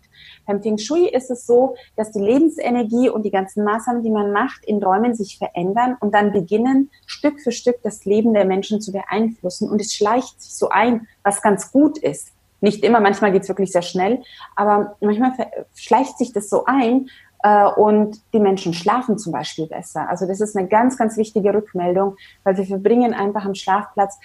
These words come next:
keine Ahnung, zwischen sechs und acht Stunden jede Nacht und das ist sehr, sehr viel Zeit. Das heißt, wenn wir einen kraftvollen Schlafplatz haben, dass wir morgens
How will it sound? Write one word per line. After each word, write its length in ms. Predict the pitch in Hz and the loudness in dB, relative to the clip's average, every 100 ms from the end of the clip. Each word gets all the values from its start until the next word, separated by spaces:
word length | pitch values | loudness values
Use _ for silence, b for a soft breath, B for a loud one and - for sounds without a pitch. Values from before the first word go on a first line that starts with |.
| B - | B -4
keine 200 | 202 107 | 0 2
Ahnung, 240 | 208 247 | 2 2
zwischen 260 | 226 190 190 | 0 -4 -2
sechs 260 | 190 - | -2 -4
und 140 | 196 - | -10 -10
acht 180 | 175 - | -12 -12
Stunden 720 | - 247 285 277 196 220 214 _ _ | 0 4 4 2 -2 -2 -6 _ _
jede 560 | - 185 208 214 190 170 | -8 0 4 6 4 4
Nacht 460 | 190 269 - - - | 4 2 -4 -12 -6
und 120 | 190 | -4
das 180 | 185 185 | -4 -8
ist 180 | 170 - | -8 0
sehr, 240 | 196 214 | 2 4
sehr 200 | 196 190 | 2 0
viel 160 | 190 170 | -2 -4
Zeit. 360 | - 233 214 | -6 -4 -4
Das 140 | 180 - | -4 -4
heißt, 220 | 180 - | -4 -4
wenn 120 | 190 | -2
wir 60 | 185 | -2
einen 100 | 185 | -2
kraftvollen 480 | 190 196 - 185 | -4 -4 -6 -8
Schlafplatz 720 | 180 - 226 254 - 185 - | -4 -2 -2 -2 -8 -10 -6
haben, 280 | 170 170 196 | -2 0 0
dass 200 | 202 - | -2 -4
wir 80 | 190 | -2
morgens 480 | 190 190 190 190 | 2 2 2 -2